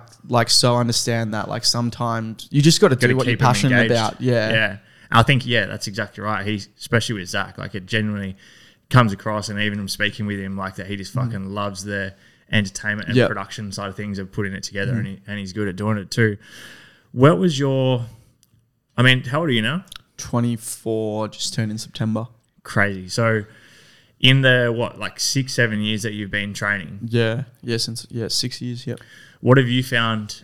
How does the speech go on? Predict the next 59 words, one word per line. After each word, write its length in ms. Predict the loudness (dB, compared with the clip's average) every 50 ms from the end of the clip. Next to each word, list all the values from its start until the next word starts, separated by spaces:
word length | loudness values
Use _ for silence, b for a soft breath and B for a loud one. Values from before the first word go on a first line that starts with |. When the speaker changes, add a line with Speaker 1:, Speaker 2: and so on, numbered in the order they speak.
| -12
Speaker 2:
um, 400 | -10 -8 -8 -8 -8 -10 -10 -12 -12
especially 640 | -10 -6 -4 -4 -4 -2 -4 -4 -4 -4 -6 -8 -8 -8
as 180 | -8 -8 -8
you 60 | -6
mentioned 300 | -8 -6 -8 -8 -10 -12
before, 260 | -14 -12 -10 -10 -8 -6
maybe 240 | -6 -6 -6 -6
having 220 | -6 -8 -8 -8 -10
more 160 | -8 -8 -10
of 80 | -10 -6
an 80 | -6
ec-, 400 | -6 -6 -6 _ _ -8 -6 -4
more 160 | -2 -2 -2
of 60 | -2 -2
an 80 | -2
ectomorph 640 | -4 -4 -4 -6 -6 -6 -6 -6 -8 -8 -10 -14 -18
type 300 | _ -8 -6 -6 -6 -8 -14 _ _ _
body, 200 | -4 -2 -2 -2
would 160 | -2 -4 -6
you 200 | -6 -6 -6 -6
think, 140 | -8 -4 2
Speaker 1:
I 80 | 2 2
Speaker 2:
or 20 |
Speaker 1:
actually 240 | 4 4 4 4 4
Speaker 2:
more 80 | 2 2
Speaker 1:
don't 160 | 2 2 2
Speaker 2:
meso? 60 | 2 2
Speaker 1:
even 180 | 0 0 -2
know 240 | -2 -2 -2 -2 -2
what, 360 | -2 0 -2 -2 -2 -4 -12 _ _ _ _ _ _ -4
like, 340 | 0 0 0 0 -2 -8 -8
each 260 | -6 -6 -4 -4 -6
of 80 | -10 -10
the 60 | -10 -12
things. 300 | -8 -6 -6 -4 -2 0
I 60 | 2
always 320 | 4 4 4 4 4 2
thought 140 | 0 -2 -2
it 60 | -2
was 140 | 0 0 0
just, 240 | 0 0 -2 0 2
like, 400 | 2 2 2 0 -2 -8 -16 -8 -6
uh, 280 | -4 -2 -2 -4 -6 -8 _ _ B B B B B B B B B B B B B B _ _ _
jargon 400 | -4 0 2 2 2 2 -2 -4 -6
that 120 | -6 -6
doesn't 260 | -6 -6 -6 -6 -6
really 240 | -8 -8 -6 -6 -6
matter. 680 | -6 -6 -4 -2 0 0 0 0 -2 -2 0 0 0 0
Speaker 2:
<laughs> 20 |
Speaker 1:
I 80 | 2 0
was 180 | 0 0 0 0
just 180 | 0 -2 0
like, 280 | 0 0 -2 -2 -4 -8
"I'm 120 | -6 -6 -4
here 160 | -4 -4 -4
to 80 | -4
put 200 | -6 -6 -6 -4
on 160 | -4 -4 -4 -4
mass, 300 | -6 -4 -2 -4 -4